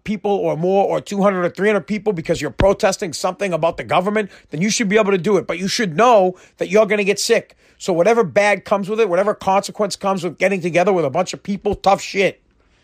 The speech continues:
You know, and, and then if they don't wanna help you, if the government says, "Hey, we're not gonna give you health care 'cause you broke our rule here,"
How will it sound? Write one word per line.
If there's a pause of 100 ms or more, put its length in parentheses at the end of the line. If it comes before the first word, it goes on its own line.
(600)
You
know,
and,
and
then
if
they
don't
wanna
help
you,
if
the
government
says,
"Hey,
we're
not
gonna
give
you
health
care (280)
'cause
you
broke
our
rule
here,"